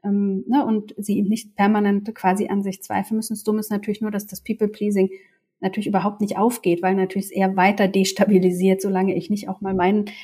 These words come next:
mein Ding mache und korrigierende Erfahrungen mache. Aber ich finde es auch super, super wichtig zu verstehen, das war ein Lösungsmuster. Es ist immer noch ein Lösungsmuster für etwas, was vielleicht lange zurückliegt und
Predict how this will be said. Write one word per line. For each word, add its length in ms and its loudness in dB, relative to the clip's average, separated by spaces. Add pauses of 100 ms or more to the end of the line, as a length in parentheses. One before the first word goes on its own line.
(120)
mein 240 6
Ding 160 2
mache 200 2
und 60 0
korrigierende 520 4
Erfahrungen 400 0
mache. 220 -4
Aber 100 -4
ich 120 -6
finde 160 -4
es 140 -14
auch 260 -6
super, 540 2
super 320 -4
wichtig 320 -6
zu 140 -12
verstehen, 640 0 (600)
das 200 -2
war 80 2
ein 140 6
Lösungsmuster. 920 -2
Es 100 -10
ist 180 -8
immer 180 6
noch 160 2
ein 160 6
Lösungsmuster 800 2
für 140 -6
etwas, 440 2
was 200 -2 (360)
vielleicht 280 0
lange 280 6
zurückliegt 680 4
und 240 2